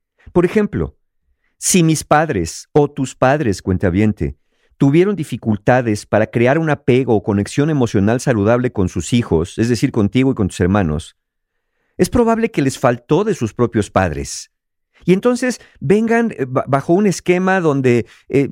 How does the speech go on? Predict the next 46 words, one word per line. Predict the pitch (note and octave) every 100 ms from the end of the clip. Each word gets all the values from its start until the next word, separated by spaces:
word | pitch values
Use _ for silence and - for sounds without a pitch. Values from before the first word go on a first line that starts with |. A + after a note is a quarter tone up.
| C3+
todo | F#3 F#3
se | C3+
trata | D3+ D#3 C3+
de | A#2
producir, | A2+ A2 A2 D3
producir, | A#2 G#2 - D#3+ G3 F3
exi-, | B2 A2 -
éxito | C#3+ D#3 F#3 - C3+ A#2+
acá | G#2+ A2+ D#3+ F#3 F#3+
y, | C3 A#2
y | B2
hay |
que | A#2+
trabajar, | A2 G2+ G#2 E3 G#3 G3+
pero, | D3 C3
pero | - C3 B2+
de |
lo | B2+
emocional | B2+ B2+ B2+ C#3 G#3
ni | D3+
se | D3+
habla | A#2+ G3+
en | D3
esta | E3 E3
familia. | D#3+ F3+ B3 E3 - _ - -
Claramente, | D#3+ E3+ D#3+ F#3 B2
si | G2
tú | F2+ B2
recibes | C3 D#3+ D#3 D3+
esto, | F3+ - C3+ - _ -
te | D3
puedes | E3+ F#3+ D#3
hasta | - A2+
jurar | - A#2+ C3 F#3
que | - B2
no | A#2+ E3+
lo | C#3+
vas | C#3+
a | B2+
repetir | A2+ A2 C#3
con | C3+
tus | C3 -
hijos. | - A#2+ - _ _ _ _
¿Pero | B2 C#3
qué | D#3
crees? | D#3 F3+ -